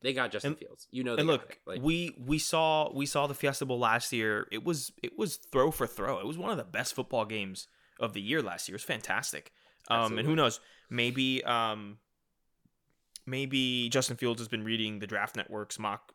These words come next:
Speaker 2: mock drafts and seeing Zach Wilson go ahead of him, and he just comes out and has a day.
Speaker 1: Lights
Speaker 2: You know
Speaker 1: it
Speaker 2: what I
Speaker 1: up.
Speaker 2: mean? Lights it up. All right, Tyler, let's run through the other four New Year's Six Bowls, and let's start with a team close to home, our beloved Florida Gators taking on my brother's beloved Oklahoma Sooners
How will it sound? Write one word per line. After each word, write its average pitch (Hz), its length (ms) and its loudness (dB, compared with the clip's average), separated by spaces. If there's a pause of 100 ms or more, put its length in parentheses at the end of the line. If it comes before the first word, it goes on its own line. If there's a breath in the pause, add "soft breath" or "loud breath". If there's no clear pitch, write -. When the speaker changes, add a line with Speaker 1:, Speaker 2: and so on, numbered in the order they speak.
Speaker 2:
mock 110 220 -2
drafts 104 300 2
and 104 80 -10
seeing 104 220 -8
Zach 104 220 0
Wilson 104 240 -6
go 104 100 -2
ahead 101 180 0
of 95 100 -8
him, 95 120 -12
and 104 80 -12
he 101 80 -14
just - 160 -14
comes 98 200 -10
out 98 180 -4
and 98 120 -16 (920)
has 123 180 4
a 107 60 -4
day. 101 180 -4
Speaker 1:
Lights 90 160 -2
Speaker 2:
You 107 60 -2
know 101 60 2
Speaker 1:
it 101 60 2
Speaker 2:
what - 0 -
I - 20 2
Speaker 1:
up. - 60 2
Speaker 2:
mean? 113 100 0 (500 soft breath)
Lights 104 180 -2
it 123 80 4
up. - 300 0 (460 soft breath)
All 135 80 10
right, 143 80 10
Tyler, 131 240 8
let's 135 260 4
run 151 240 6
through 147 480 2
the 131 240 -4
other 131 220 6
four 120 720 2
New 120 140 -4
Year's 110 260 -2
Six - 260 -2
Bowls, 104 320 0
and 107 100 -4
let's 135 180 -2
start 151 220 4
with 156 100 2
a 147 40 4
team 147 240 -2
close 143 240 2
to 156 80 -2
home, 117 380 2 (680 soft breath)
our 131 260 8
beloved 123 360 4
Florida 113 300 -2
Gators 104 460 -4
taking 117 340 -4
on 110 220 4
my 107 140 2
brother's 113 540 4
beloved 107 500 -2
Oklahoma 107 480 -4
Sooners 131 580 -2